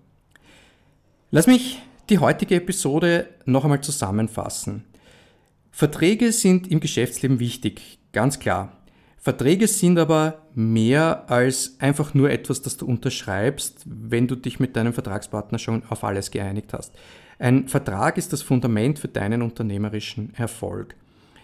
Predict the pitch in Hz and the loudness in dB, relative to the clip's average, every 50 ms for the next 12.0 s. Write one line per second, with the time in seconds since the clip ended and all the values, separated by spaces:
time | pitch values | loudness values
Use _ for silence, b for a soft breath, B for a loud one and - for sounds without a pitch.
0 | b b b 120 127 139 143 156 151 151 151 156 - - - - 143 - - - | b b b 4 6 6 6 6 6 4 4 2 0 -2 -4 -4 -2 -2 0 2
1 | 151 185 233 247 240 - - - - - 135 127 123 127 123 - - 127 127 123 | 2 4 4 2 0 -2 -8 -10 -4 -2 0 2 2 2 0 0 0 0 0 -2
2 | - 127 - - 117 120 120 - - - - - - - 92 92 98 120 147 180 | -2 -4 -6 -4 -4 -6 -6 -6 -8 -10 -10 -6 -4 -2 0 2 2 2 4 2
3 | 196 190 B B B B B B 127 123 135 143 147 147 156 143 143 143 143 143 | 2 0 B B B B B B 2 4 6 6 6 6 6 6 4 4 2 0
4 | B B B 131 - - 139 135 151 185 190 190 185 175 165 160 151 156 156 151 | B B B -6 -4 -2 0 2 2 2 2 2 2 0 2 4 4 2 2 0
5 | - 120 117 117 110 113 117 113 - - 117 117 113 120 - - 135 113 - 131 | -2 -2 0 2 2 2 0 -2 -4 -4 -2 -2 -2 -2 -2 -2 -2 -2 -2 -2
6 | 151 175 180 170 - 123 123 - - 143 139 - - 135 127 123 - 120 - - | -2 0 0 0 2 0 0 0 -2 -4 -2 -2 -2 -2 -2 -2 -4 -6 -6 -4
7 | 110 120 135 135 127 127 - - 104 101 104 123 127 135 131 - - 127 120 113 | -4 -2 -2 -2 -4 -6 -6 -6 -4 -2 -2 -2 -2 -2 -4 -4 -2 -2 -2 -2
8 | 107 110 - - - - - 127 - - - 98 110 - B B B B B B | -2 -6 -6 -8 -10 -10 -8 -8 -6 -2 0 0 0 0 B B B B B B
9 | B B B B B B - 139 - - - - 135 117 113 107 104 104 - - | B B B B B B -4 -2 -2 -4 -4 -4 -2 -2 0 0 -2 -4 -6 -8
10 | - - - 113 127 - - 175 - 190 - - 175 - 131 113 113 135 135 - | -6 -2 -2 0 0 0 -2 -4 -4 -4 -4 -4 -4 -4 -4 -2 -2 -2 -2 0
11 | - 139 135 135 131 - - 120 117 120 - - 104 104 113 123 123 - 127 | 0 0 0 0 0 -2 -4 -4 -2 -2 -4 -4 -2 -2 -2 -2 -2 -2 -4